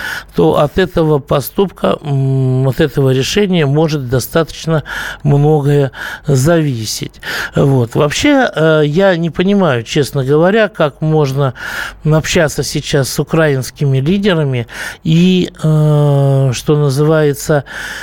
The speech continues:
сохранять при этом серьезное лицо. Вот вы знаете, чем они сейчас заняты, например, на Украине? Многие активисты, э, многие патриоты, э, св-, сведомости, вот, э,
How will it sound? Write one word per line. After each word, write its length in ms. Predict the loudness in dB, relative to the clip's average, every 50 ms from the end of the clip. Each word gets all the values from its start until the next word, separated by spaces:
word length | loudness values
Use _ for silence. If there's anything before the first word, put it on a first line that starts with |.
| -14 -16 -18 -18 -20 -20 -20 -20 -16 -10
сохранять 640 | -4 -2 -2 0 2 2 0 2 2 0 0 -2 -2
при 160 | -2 -2 0 0
этом 240 | 0 0 -2 -2
серьезное 720 | -2 0 0 0 0 2 2 2 2 2 2 0 0 0 2
лицо. 640 | 0 0 -2 -2 -6 -4 -2 0 0 0 0 -2 -8 -10 -10 -10 -10 -10 -12 -4 0
Вот 240 | 0 0 2 2
вы 80 | 0 0
знаете, 300 | 2 2 0 0 -2 -4
чем 220 | -2 -2 0 0
они 180 | 0 0 -2 -2
сейчас 240 | -4 -2 -2 -2 0
заняты, 560 | 0 0 0 0 -2 -4 -8 -8 -8 -6 -6
например, 400 | -6 -6 -6 -6 -4 -4 -2 0
на 120 | 0 0
Украине? 540 | -2 0 0 0 2 2 2 2 2 2 0
Многие 540 | 0 0 2 2 0 0 0 0 0 0 0
активисты, 760 | 0 -2 -6 -6 -4 -4 -2 -4 -6 -8 -10 -8 -8 -8 -8 -8 -8 -8 -6 -6 -6 -8 -8 -10 -10 -6 -2
э, 640 | 0 2 2 2 2 2 2 0 0 0 -2 -2 -2
многие 560 | 0 0 2 2 0 0 -2 -4 -4 -6 -4
патриоты, 580 | -4 -6 -6 -4 -2 -2 0 -2 -2 -4 -4 -4
э, 800 | -4 -4 -6 -6 -6 -4 -2 -2 0 0 0 -2 -2 -2 -4 -4
св-, 340 | -6 -6 -6 -4 -4 -4 -4
сведомости, 1300 | -6 -6 -4 -2 -2 0 2 2 4 4 2 2 0 -2 -2 -4 -10 -6 -2 0 2 2 2 2 0 -2 -6 -10 -10 -10 -10 -12 -6 -2
вот, 440 | 0 0 2 2 2 2 2 0 -2 -2 -2
э, 480 | 0 2 2 2 2 2 0 0 -2